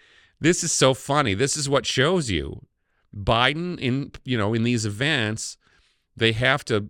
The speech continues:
you know, it's bumper bowling. There's no gutters. You get pre-screened questions from the donors, you know, because somebody at the White House has to make sure it's not a question that either Biden's going to not know anything about or forget,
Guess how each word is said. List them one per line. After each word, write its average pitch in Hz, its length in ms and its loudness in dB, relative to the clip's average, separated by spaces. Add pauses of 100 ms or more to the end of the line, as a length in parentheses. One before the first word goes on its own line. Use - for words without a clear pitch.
you 107 200 -8
know, 92 380 -4
it's 110 200 0
bumper 147 420 4
bowling. 120 720 4
There's 107 180 -4
no 180 160 2
gutters. 151 680 2 (2000)
You 113 140 -4
get 123 320 2 (340)
pre-screened 180 840 0
questions 170 440 0
from 123 180 -4
the 110 60 0
donors, 104 600 0 (340)
you 110 140 2
know, 101 100 2
because 107 600 0 (380)
somebody 170 500 2
at 117 80 0
the 123 100 0
White 131 260 2
House 107 220 2
has 107 180 0
to 113 80 -4
make 110 220 -2
sure 113 240 0
it's - 180 -4
not 143 180 2
a 135 60 0
question 127 460 -2
that 107 180 2
either 127 280 0
Biden's 117 560 0
going 110 260 -2
to 98 60 0
not 101 340 0
know 123 160 -2
anything 113 300 -2
about 101 360 0
or 101 60 0
forget, 98 600 -2